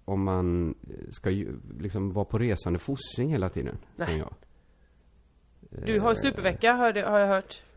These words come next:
Speaker 2: Igen,
Speaker 1: nej, det
Speaker 2: nämnas.
Speaker 1: blev ingen supervecka, för jag åkte, nästa vecka blir supervecka igen.
Speaker 2: Asså?
Speaker 1: Om vi kallar det att jag bara reser upp till Stockholm och jobbar lite, att det blir en supervecka av det.
Speaker 2: Ja, vi och vi, det var ju du som införde begreppet Kringlands supervecka, så att, eh,
Speaker 1: Jo, men då var det ju en stad per dag.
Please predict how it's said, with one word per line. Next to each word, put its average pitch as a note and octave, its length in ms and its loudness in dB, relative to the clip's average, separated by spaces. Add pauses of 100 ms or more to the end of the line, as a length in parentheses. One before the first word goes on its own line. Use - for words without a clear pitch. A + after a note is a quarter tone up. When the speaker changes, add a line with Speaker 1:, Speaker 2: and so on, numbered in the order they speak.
(160)
Speaker 2:
Igen, G2 260 2
Speaker 1:
nej, A2+ 100 -10
det G#2 80 2
Speaker 2:
nämnas. G2+ 200 2
Speaker 1:
blev A2 220 4
ingen G#2 140 4
supervecka, F2+ 560 -2
för - 140 -2
jag F#2 180 2
åkte, F2+ 240 -4
nästa A2+ 520 2
vecka G#3 220 -2
blir A2+ 100 0
supervecka E2+ 520 -4
igen. - 200 -6
Speaker 2:
Asså? C#4 420 4
Speaker 1:
Om C4 60 6
vi C#3 60 0
kallar D3 460 2
det F#3 120 0
att C3 160 0
jag A2+ 140 -2
bara F#2 500 2
reser F#2+ 640 0
upp F2+ 140 -2
till F2+ 100 -4
Stockholm F2 380 -4
och F2 60 2
jobbar F#2+ 380 -2
lite, D3+ 300 -6
att - 120 -10
det F2 80 -4
blir E2 180 0
en E2 100 2
supervecka D#2+ 640 -4
av B2 60 -6
det. C#3+ 140 -4
Speaker 2:
Ja, A3 80 0
vi G#3 380 2
och D4+ 60 0
vi, C4+ 160 4
det B3+ 80 -2
var B3+ 140 2
ju B3+ 60 0
du B3 160 2
som C#4+ 120 -2
införde A3 380 2
begreppet A3+ 420 0
Kringlands E3+ 360 -2
supervecka, D#3 520 -6
så F3+ 120 -2
att, F3 200 -6
eh, E3+ 140 2
Speaker 1:
Jo, F2+ 60 -2
men G#2+ 180 2
då G#2 100 4
var G2 200 2
det A#2+ 60 4
ju B2+ 120 4
en G#2+ 240 2
stad F2 400 -4
per E2+ 120 4
dag. F#2 420 0